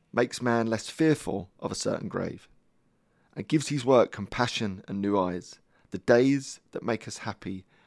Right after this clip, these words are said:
make us wise." Beautiful. And my interpretation of that is those days that bring us joy, humour, zest, fun, excitement,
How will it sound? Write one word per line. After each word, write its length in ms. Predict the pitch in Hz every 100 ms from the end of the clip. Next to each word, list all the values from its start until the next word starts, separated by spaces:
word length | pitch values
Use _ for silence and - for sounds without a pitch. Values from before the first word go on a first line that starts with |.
| _
make 240 | 90 90 90
us 140 | -
wise." 420 | - 82 - - _ _ _ _ _ _ _ - _ _ _ -
Beautiful. 440 | 165 147 - - _ _ _ _ _ _ _ _
And 120 | 113 113
my 100 | 117
interpretation 760 | - 110 - - 104 - 104 _ _ _ _ -
of 160 | 113
that 220 | - 104 -
is 200 | 107 -
those 340 | 127 139 127
days 480 | - - 113 110 98
that 200 | 101 -
bring 220 | 107 104
us 160 | 95 - _
joy, 520 | - 110 110 101 85 85 _ _ _ _ _ _ _ -
humour, 680 | - - - 131 113 90 - _ _
zest, 800 | 110 110 117 98 - - - _ _ _ _ _
fun, 560 | _ - 127 107 92 87 _ _ _ -
excitement, 800 | - - - 120 - - 95